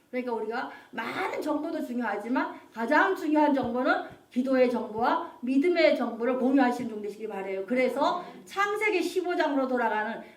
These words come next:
우리 귀한 성도들, 축복받는 성도가 되시기를 축원드립니다.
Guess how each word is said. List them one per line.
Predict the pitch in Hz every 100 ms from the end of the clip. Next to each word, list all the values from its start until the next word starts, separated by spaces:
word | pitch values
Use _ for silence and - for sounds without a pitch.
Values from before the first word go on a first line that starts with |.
| -
우리 | 233 -
귀한 | 240 226 220
성도들, | 226 208 202 220 220 - - -
축복받는 | - 320 277 254 240
성도가 | 277 247 233 220
되시기를 | 214 202 202 220 269 269
축원드립니다. | - 349 302 262 233 220 226 294 285